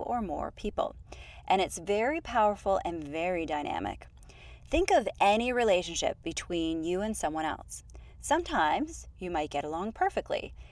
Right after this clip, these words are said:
and your third entity is happy and positive, but then sometimes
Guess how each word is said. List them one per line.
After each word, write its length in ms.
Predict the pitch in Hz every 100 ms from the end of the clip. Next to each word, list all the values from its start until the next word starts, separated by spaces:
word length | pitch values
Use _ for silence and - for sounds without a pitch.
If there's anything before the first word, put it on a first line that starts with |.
| - -
and 160 | 175
your 100 | 170
third 280 | 165 214 214
entity 420 | 190 180 - 254
is 120 | 269
happy 680 | - - 247 - 247 240 247
and 180 | - 156
positive, 680 | - 180 185 180 175 175 180 - - - - -
but 100 | 208
then 180 | 226 254 247
sometimes 600 | 453 381 143 - 160